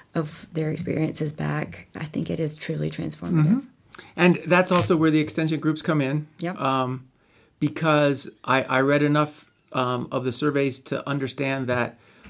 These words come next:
Speaker 2: um, many of the participants said very nice things about faculty.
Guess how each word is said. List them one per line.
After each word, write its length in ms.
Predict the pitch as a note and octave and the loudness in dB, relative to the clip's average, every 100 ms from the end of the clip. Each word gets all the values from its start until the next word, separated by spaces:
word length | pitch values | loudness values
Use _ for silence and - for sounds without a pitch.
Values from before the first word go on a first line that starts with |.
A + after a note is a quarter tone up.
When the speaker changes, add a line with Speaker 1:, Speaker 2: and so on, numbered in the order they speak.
| - | -8
Speaker 2:
um, 420 | A#2+ A#2 A#2+ B2 | -2 0 0 2
many 320 | C#3 D3 F#3 | 2 4 4
of 120 | F#3 F3+ | 4 0
the 100 | G3 | 0
participants 680 | G3+ - D3+ - D#3 D3+ | 0 0 -2 -4 -4 -4
said 240 | - C#3 A2+ | -2 -4 -4
very 420 | G2 G#2+ B2+ D3 | -4 0 2 2
nice 260 | D#3 D#3+ D#3 | 2 0 -2
things 260 | D3+ D3 | -4 -2
about 260 | D3 D3+ - | -2 -2 -2
faculty. 720 | - B2 A#2 A#2+ A2+ A#2+ C3 | -2 -2 -2 -6 -6 -6 -8